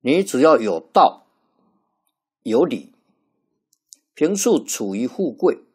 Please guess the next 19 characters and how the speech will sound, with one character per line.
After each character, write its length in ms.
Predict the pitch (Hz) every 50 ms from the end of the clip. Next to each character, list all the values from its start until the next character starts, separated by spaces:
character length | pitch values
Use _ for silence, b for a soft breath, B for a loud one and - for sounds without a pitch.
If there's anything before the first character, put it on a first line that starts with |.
| _ _ _ _ _ _
环 300 | _ - 117 120 143 165
境 260 | 160 - 202 160 120 104
都 160 | - 131 131
是 200 | 123 - - 110
富 200 | - - 117 95
贵， 280 | - - 110 92 - _ _ _ _ _ _ _ _ _ _ _ _ _ _ _ _ _ _ _ _ _ _ _ _ -
就 180 | - 214 175
把 380 | - - 110 95 90 - - _ _
道、 360 | - 214 - 98 - - _ _ _ _ _ _ _ _ _ _ _ _
理 560 | - 92 90 85 80 85 - 240 131 - _ _ _ _ _ _ _ _ _
都 140 | - 123
推 320 | 120 120 - - 165 160 151
展 260 | 160 - 127 117 120
到 200 | - 113 101 90
富 320 | - - - - 196 147
贵 280 | 107 - - 170 131 101
者。 500 | 95 - - - 73 65 67 71 - - _ _ _ _ _ _ _ _ _ _ _ _ _ _ _ _ -
其 240 | - - 151 180 202
余 500 | 135 117 107 107 117 139 - - _